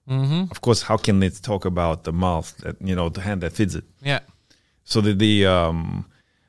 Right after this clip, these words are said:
Speaker 2: uh, and it's the same thing goes for all government outlets. Like, um,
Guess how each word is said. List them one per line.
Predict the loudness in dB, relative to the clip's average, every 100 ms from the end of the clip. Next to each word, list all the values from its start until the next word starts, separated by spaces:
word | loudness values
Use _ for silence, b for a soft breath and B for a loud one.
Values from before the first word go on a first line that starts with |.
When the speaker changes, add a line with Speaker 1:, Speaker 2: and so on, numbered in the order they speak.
| _ _
Speaker 2:
uh, | -4
and | 2
it's | 4 4
the | 2
same | 4 4
thing | 4 4
goes | 6 8 8 4
for | 0 0 2 0 -4 -10 _ _ _ _ _ _ _
all | 0 4 4
government | 4 0 0 -4
outlets. | -6 -8 -12 -16 -16 -18 -20 -6
Like, | -4 -4 -8
um, | -8 -6 -8